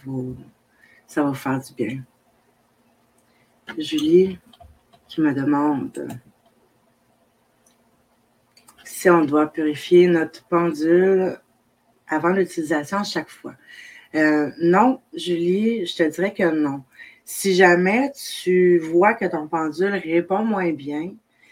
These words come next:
euh, je te dirais que là, oui, tu peux aller le purifier. Mais ton pendule,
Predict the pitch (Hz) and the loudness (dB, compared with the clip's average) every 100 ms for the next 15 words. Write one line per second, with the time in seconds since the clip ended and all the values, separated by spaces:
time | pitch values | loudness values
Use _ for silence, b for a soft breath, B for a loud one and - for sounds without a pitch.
0 | b b - 156 156 151 156 151 165 180 | b b -8 -6 -4 -4 -4 -4 -8 -4
1 | 170 170 185 175 170 165 170 180 _ _ | -2 0 0 -2 -2 -2 -2 -4 _ _
2 | - - 170 156 165 170 - 143 147 - | -20 -8 -4 -4 -4 -8 -12 -14 -16 -16
3 | 151 147 B B B - 165 170 175 170 | -16 -18 B B B -8 -6 -6 -4 -4
4 | 170 160 208 247 262 202 - | -4 -2 2 2 2 -2 -8